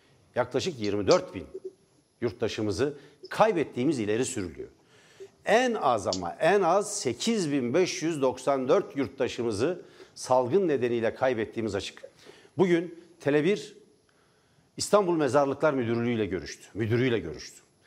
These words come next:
Tele bir mikrofonlarına arkadaşımız Engin Açar'ın sorduğu sorulara yanıt veren İstanbul Mezarlıklar Müdürü, bize gelen hiçbir vakada koronavirüsten, e, hayatını kaybettiği belirtilmiyor diyor.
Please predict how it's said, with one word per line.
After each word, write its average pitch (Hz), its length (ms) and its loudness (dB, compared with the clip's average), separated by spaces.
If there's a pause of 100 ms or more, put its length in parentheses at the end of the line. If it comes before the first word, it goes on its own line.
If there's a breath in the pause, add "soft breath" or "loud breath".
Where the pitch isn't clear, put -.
(340 soft breath)
Tele 95 240 -6
bir 196 140 4
mikrofonlarına 120 880 -2
arkadaşımız 113 600 -4
Engin 110 240 -2
Açar'ın 110 380 -2
sorduğu 104 440 -4
sorulara 98 500 -2 (260 loud breath)
yanıt 113 320 -2
veren 98 220 -2
İstanbul 104 400 -4
Mezarlıklar 98 600 -2
Müdürü, 101 420 -6 (420 loud breath)
bize 120 220 2
gelen 151 440 -2
hiçbir 180 340 -4
vakada 120 600 -2 (420 soft breath)
koronavirüsten, 135 1000 0 (880 soft breath)
e, 117 60 -2
hayatını 135 600 0
kaybettiği 135 680 -2
belirtilmiyor 120 840 0
diyor. - 120 -10